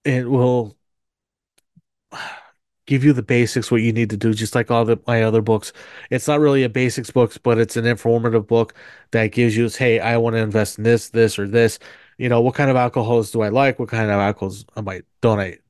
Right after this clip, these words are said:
don't I like? You know, what are doing well, how to get involved with it, how to get involved with wineries. Alcohol is a multi-billion dollar industry.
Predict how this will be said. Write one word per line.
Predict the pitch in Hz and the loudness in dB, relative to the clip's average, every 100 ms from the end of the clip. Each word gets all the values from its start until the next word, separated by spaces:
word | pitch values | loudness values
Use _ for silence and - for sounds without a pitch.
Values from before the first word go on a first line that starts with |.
| _ | _
don't | 143 170 156 | 0 2 2
I | |
like? | 123 117 117 _ - _ _ _ _ - | 0 -2 -4 _ -20 _ _ _ _ -4
You | 127 | 0
know, | 117 | 2
what | 113 127 | 2 2
are | 127 | 2
doing | 117 127 120 | 0 0 0
well, | 117 120 120 | 2 2 2
how | - 120 | -2 -2
to | 117 | 0
get | 113 110 | 0 0
involved | 104 104 110 113 | 0 2 2 0
with | 104 | 0
it, | 110 | -2
how | 101 120 | 0 0
to | 117 | 0
get | 117 110 | 0 -2
involved | 107 113 107 | 0 0 0
with | 98 | 0
wineries. | 110 110 104 104 101 - - - _ _ _ _ _ _ _ _ _ _ _ _ _ _ _ _ _ _ _ _ _ 120 | 0 0 0 -4 -6 -14 -20 -20 _ _ _ _ _ _ _ _ _ _ _ _ _ _ _ _ _ _ _ _ _ -2
Alcohol | 151 151 147 135 139 120 | -2 2 0 2 0 0
is | 135 123 | -2 -2
a | 120 | -2
multi-billion | 117 113 123 123 123 113 107 - 127 107 _ - 123 120 117 110 113 104 - 120 | 0 2 0 0 -4 -4 -8 -14 -14 -14 _ 0 2 2 0 0 -4 -6 -10 -4
dollar | 113 107 104 104 101 - | 0 2 2 2 -2 -6
industry. | 104 101 - - - | -6 -6 -6 -12 -14